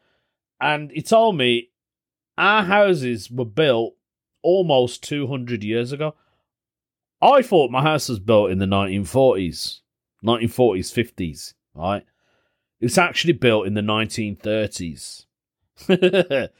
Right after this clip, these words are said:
So, which means in a couple of years' time, my house is gonna be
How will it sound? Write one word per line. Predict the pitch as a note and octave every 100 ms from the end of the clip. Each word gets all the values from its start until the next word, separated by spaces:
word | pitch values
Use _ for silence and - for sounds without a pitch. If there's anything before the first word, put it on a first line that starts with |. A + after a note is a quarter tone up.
| _ _ _ _ _
So, | - A3 E3+ D3+ E3+
which | - C#3+ -
means | D3+ G#3+ G3 C3 C3+
in |
a | D3+
couple | - G#3+ A3
of | A3+
years' | G#3+ G#3+ G3+
time, | - A3+ E3 A#2 A2+
my | C#3 F3
house | E3 F3 A#2+ -
is | G#2+
gonna | - C#3 E3
be | C3 G2+ F#2